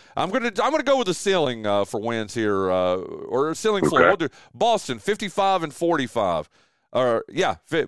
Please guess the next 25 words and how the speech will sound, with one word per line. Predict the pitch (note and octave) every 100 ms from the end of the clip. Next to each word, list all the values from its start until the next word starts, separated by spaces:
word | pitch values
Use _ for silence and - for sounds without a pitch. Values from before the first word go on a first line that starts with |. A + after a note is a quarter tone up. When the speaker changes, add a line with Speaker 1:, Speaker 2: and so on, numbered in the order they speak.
| -
Speaker 1:
although | E3+ B3 B3 C#4+ E4 D4
you | G#3
changed | G#3+ A#3 A#3+ A3
that | A3+
last | A3 C4 -
week | G3 F3
after | F#3+ G3 E3
the |
trade | C#3 - A#3+ A3+ F3+ - - -
to | C3
Speaker 2:
Yeah. |
Speaker 1:
sixty | - G#3+ F3+ E3 A3+ F3+
and | D#3+
fifty. | - A#3 F#3+ A#2
So | G#2 A#2+
let's, | C3+ -
let's | B2+ E3 -
fix | F#3+ E3+
Speaker 2:
Yeah. | E3
Speaker 1:
that | -
there | A2+
to | G2
sixty | - D#3+ - C#3
and | A#2
fifty. | E3 D#3 E3